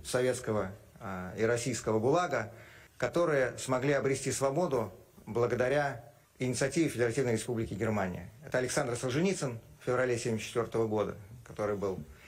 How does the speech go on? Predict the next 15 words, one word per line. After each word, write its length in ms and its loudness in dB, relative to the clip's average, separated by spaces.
из 100 -6
того 180 2
же 80 0
самого 280 2
Лефортово, 520 2
как 140 -2
мы 120 -4
вчера 280 0
утром, 420 -2
выслан 300 -2
самолетом 480 0
во 80 2
Франкфурт 400 -2
на 80 2
Майне. 420 0